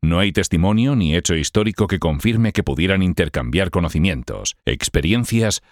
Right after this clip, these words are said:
o técnicas detallado. Y sin embargo, desde la distancia de sus respectivos talleres, comparten un elemento común que ensambla sus obras y que las hace únicas. Son creaciones emergidas desde la más profunda espiritualidad.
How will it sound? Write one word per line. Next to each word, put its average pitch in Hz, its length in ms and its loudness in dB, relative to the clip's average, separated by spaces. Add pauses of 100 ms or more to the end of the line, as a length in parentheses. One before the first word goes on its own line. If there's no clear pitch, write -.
(100)
o 76 120 2
técnicas 117 600 0
detallado. 65 640 -4 (240)
Y 92 100 2
sin 95 160 2
embargo, 107 460 2
desde 92 180 0
la 90 120 2
distancia 104 580 0
de 92 80 0
sus 87 180 0
respectivos 98 640 -2
talleres, 101 520 0 (320)
comparten 113 680 0
un 120 180 2
elemento 123 460 2
común 110 400 2
que 82 200 0
ensambla 98 480 0
sus - 180 -2
obras 104 400 0 (360)
y 80 140 0
que 85 160 0
las 82 200 0
hace 117 260 0
únicas. 57 640 -6 (560)
Son 101 320 2
creaciones 104 680 2
emergidas 107 560 0
desde 87 240 0
la 73 120 -2
más 113 260 0
profunda 104 640 0
espiritualidad. 82 1040 -2